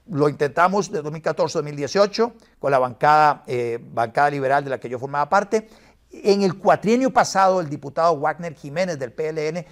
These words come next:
también lo intentó, pero igual el proyecto no se ma-, no se materializó. Ahora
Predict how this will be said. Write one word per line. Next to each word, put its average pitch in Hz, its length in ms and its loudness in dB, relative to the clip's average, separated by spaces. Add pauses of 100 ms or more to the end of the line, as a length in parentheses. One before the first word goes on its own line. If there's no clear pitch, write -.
(100)
también 175 540 4
lo 226 120 12
intentó, 180 600 2 (180)
pero 185 380 4
igual 175 380 0
el 110 60 -8
proyecto 131 460 -4
no 147 240 -2
se 170 140 -4
ma-, 156 180 -14
no 139 160 -6
se 160 80 -8
materializó. 175 580 0 (160)
Ahora 156 600 2